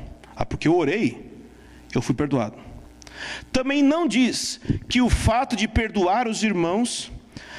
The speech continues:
faz com que eu seja perdoado. Por quê? Porque isso é uma grande heresia se você falar. Porque a nossa justificação é pela fé e não pelo perdão que eu dou pras pessoas. A minha, o meu perdão dos pecados, primeira João vai falar isso,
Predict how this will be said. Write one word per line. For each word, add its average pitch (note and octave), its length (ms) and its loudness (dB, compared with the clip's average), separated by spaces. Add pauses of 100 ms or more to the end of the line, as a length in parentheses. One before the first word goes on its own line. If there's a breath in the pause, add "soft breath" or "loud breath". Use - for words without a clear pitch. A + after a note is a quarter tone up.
(100)
faz G#3 460 0
com G#3 140 2
que G3+ 100 0
eu F#3 60 2
seja F3+ 300 0
perdoado. D3+ 500 -2 (720 loud breath)
Por C4 160 4
quê? B2+ 220 2 (160 loud breath)
Porque E3 220 0
isso D3 120 -2
é C3 40 4
uma B2 100 4
grande D#3+ 720 2
heresia D3+ 500 6
se - 140 -4
você A#2+ 180 0
falar. A2 400 -2 (400 loud breath)
Porque G#3 300 0
a D3 80 2
nossa D3 320 0
justificação E3 680 -2
é D#3 40 -2
pela D3 220 -2
fé A#3 380 -2 (180 loud breath)
e D#3 140 4
não E3+ 160 2
pelo D#3+ 180 2
perdão D3 300 0
que C#3+ 60 -2
eu C#3+ 40 0
dou C3 80 0
pras C3 140 -4
pessoas. G3+ 480 -2 (280 loud breath)
A D3+ 140 0
minha, F3+ 480 0
o D#3 80 2
meu E3+ 140 4
perdão F3 400 -2
dos F#3+ 120 -2
pecados, E3+ 440 -4
primeira C3+ 340 2
João C#3+ 180 0
vai D3+ 80 -2
falar C#3 240 -2
isso, G#3 300 0